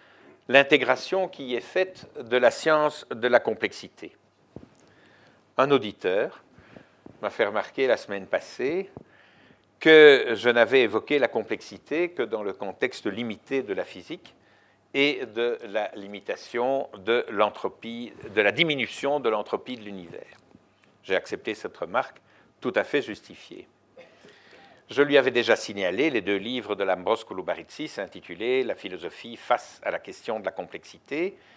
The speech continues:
qui contiennent une analyse très riche des différentes approches de ce problème de l'Antiquité à nos jours.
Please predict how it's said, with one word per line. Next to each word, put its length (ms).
qui 120
contiennent 540
une 140
analyse 420
très 140
riche 440
des 80
différentes 500
approches 380
de 60
ce 100
problème 640
de 320
l'Antiquité 800
à 100
nos 140
jours. 220